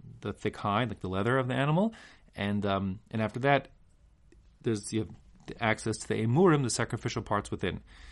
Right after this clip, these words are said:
and the meat is eaten by the kohanim. Now, in the case of these two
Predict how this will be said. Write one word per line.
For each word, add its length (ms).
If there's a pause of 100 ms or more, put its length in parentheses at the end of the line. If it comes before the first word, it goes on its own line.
(720)
and 120
the 60
meat 240
is 160
eaten 380
by 160
the 60
kohanim. 400 (380)
Now, 380
in 80
the 60
case 320
of 160
these 320
two 400